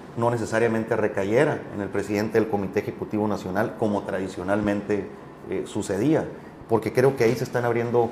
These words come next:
espacios. ¿Existe un proceso de mejora? Sí, muchísimo, pero creo que se tiene, eh, la visión y sobre todo veo una gran relación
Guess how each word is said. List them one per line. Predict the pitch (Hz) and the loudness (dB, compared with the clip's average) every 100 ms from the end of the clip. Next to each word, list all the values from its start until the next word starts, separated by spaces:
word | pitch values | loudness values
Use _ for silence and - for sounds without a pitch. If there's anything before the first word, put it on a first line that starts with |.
| - - | -4 -6
espacios. | 110 - 151 135 - - - | -4 4 4 4 -4 -10 -4
¿Existe | 101 - 139 143 | -2 0 0 2
un | 139 | 0
proceso | 131 135 | 0 0
de | |
mejora? | 117 131 131 | 2 4 4
Sí, | - 123 - | 4 -4 -2
muchísimo, | 107 - - 147 127 | -4 -4 -4 -2 0
pero | 131 123 | 2 2
creo | 147 151 | 4 2
que | 135 | 0
se | 107 | -4
tiene, | 127 135 131 | -4 -2 -2
eh, | 110 101 | -2 0
la | 104 | 2
visión | 104 120 143 135 | 2 0 0 -2
y | |
sobre | 117 113 113 | 2 4 4
todo | 139 139 | 8 8
veo | 135 135 | 10 8
una | 131 131 123 | 6 4 4
gran | 110 123 131 | 4 4 4
relación | 110 98 107 113 | 2 0 0 -4